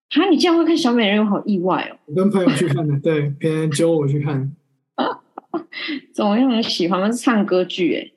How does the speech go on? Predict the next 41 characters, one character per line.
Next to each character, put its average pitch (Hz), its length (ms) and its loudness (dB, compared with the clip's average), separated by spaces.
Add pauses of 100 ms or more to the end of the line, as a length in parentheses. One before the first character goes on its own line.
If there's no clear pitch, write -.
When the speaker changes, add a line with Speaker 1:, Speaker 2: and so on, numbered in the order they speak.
(120)
Speaker 1:
歌 233 180 2
舞 220 140 2
剧 160 160 0
吧？ - 140 -6
Speaker 2:
对， - 80 -10
可 180 60 -6
是 233 460 2
我 160 100 -4
后 208 160 4
来 196 80 2
发 190 160 0
现， 180 340 0
我 185 140 -2
好 180 140 0
像 202 160 0
从 175 260 -6
来 170 160 0
不 160 140 0
知 170 120 2
道 180 100 2
《小 170 160 0
美 170 120 0
人 147 140 0
鱼》 143 120 0
真 156 160 0
的 160 100 0
结 135 220 -2
局， 123 360 -6
你 147 100 0
知 143 120 0
道 160 180 2
吗？ 139 220 -2 (1120)
Speaker 1:
他 339 80 0
不 320 140 0
就 277 80 2
变 285 200 2
泡 240 200 0
泡 196 260 0
吗？ 156 420 -4
是 - 140 -4
吗？ 160 240 -2